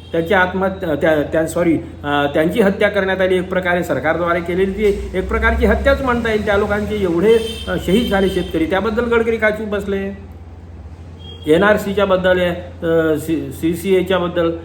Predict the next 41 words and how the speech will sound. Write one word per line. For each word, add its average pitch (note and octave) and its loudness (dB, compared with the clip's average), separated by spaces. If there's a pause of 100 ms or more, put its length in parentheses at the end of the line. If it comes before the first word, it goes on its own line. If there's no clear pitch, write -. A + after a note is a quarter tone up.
(200)
अ, D#3+ 6
जे D3+ 2
आहे D3 4 (340)
हे D#3 2
जे F3 2
कायदे, D3+ 2
त्याच, G#3 2
त्यावेळेस A3 2
गडकरी A3 2
कुठे G#3 0
होते? G3 -2 (680)
मणिपूर A3+ 4
एवढं G#3+ 4
जळत G3 4
आहे G3+ 6
एक G3 2
सव्वा G3 2
वर्षापासून, F#3 -2
त्यावेळेस G#3 2
गडकरी G#3 0
कुठे G3+ -2
आहेत? F3+ 0 (540)
बलात्काऱ्यांचे G#3 2
सत्कार G#3 0
होतात, F#3+ 2 (120)
बलात्काऱ्यांना G3 2
सोडलं G3+ 4
जाते, F3 0
त्यांचे E3 -2
सत्कार G3 -2
होतात, F3+ 0
त्यावेळेस G3 0
गडकरींनी G3 0
विरोध G3+ 2
केला G3 0
का G3 -2
कुठे? F#3 -6 (1160)
केला G3 4
का B3+ 0
विरोध G3+ 4
कुठे? C3+ -4